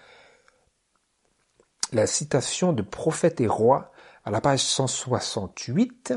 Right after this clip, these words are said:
et au paragraphe trois. Écoutez bien. Quand l'évangile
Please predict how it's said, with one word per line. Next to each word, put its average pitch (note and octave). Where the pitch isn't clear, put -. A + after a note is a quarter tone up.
et G2+
au E2
paragraphe D#2
trois. -
Écoutez -
bien. D#2+
Quand D3
l'évangile F#3+